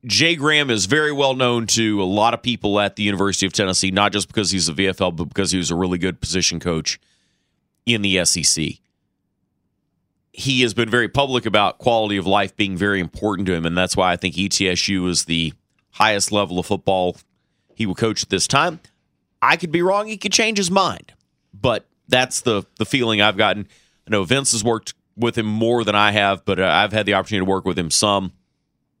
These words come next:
on some projects for the U T Alumni Office and some other things. So I, I think that is a call that's probably not made in a heavily pursuing you, but you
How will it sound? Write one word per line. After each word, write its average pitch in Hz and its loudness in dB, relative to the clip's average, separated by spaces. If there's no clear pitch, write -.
on 92 0
some 90 -4
projects 101 0
for - -16
the 85 -4
U 85 -2
T - -4
Alumni 120 0
Office 110 0
and 76 -6
some 113 -2
other 107 0
things. 92 -2
So 104 0
I, - 2
I 113 4
think 113 -2
that 110 0
is 123 -2
a 101 -6
call 113 0
that's 90 -8
probably 110 -2
not 101 0
made 104 0
in 98 0
a 85 0
heavily 117 0
pursuing 107 0
you, 101 0
but 113 0
you - -16